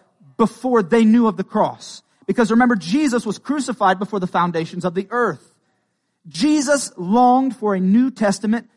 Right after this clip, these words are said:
relationship, a new covenant relationship. So he wrapped them in the skins of,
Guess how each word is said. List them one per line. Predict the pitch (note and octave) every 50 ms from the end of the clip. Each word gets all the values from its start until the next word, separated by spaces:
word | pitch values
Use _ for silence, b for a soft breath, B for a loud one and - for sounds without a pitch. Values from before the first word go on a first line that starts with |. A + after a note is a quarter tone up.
| _ _
relationship, | - A3 B3+ C#4+ C#4 C#4+ - - - G#3 E3+ - - D3+ - _ _ _ _ _ _ -
a | G3
new | G#3 A3+ B3+ A#3+
covenant | - - - A3 G3+ F3+ G#3 A3+ G#3 G#3+
relationship. | A#3 A#3 A#3+ C4+ C#4+ B3+ - A3 F3+ - F3+ D3 b b b b
So | b - A#3
he | G3 - B3
wrapped | B3 F#3 E3 F#3+ F#3 F3 F3 - -
them | A3 A3+ A3+ A3
in | F3 E3+ F3
the | G3 G3
skins | G3 - - F3+ E3+ F3+ F#3+
of, | G#3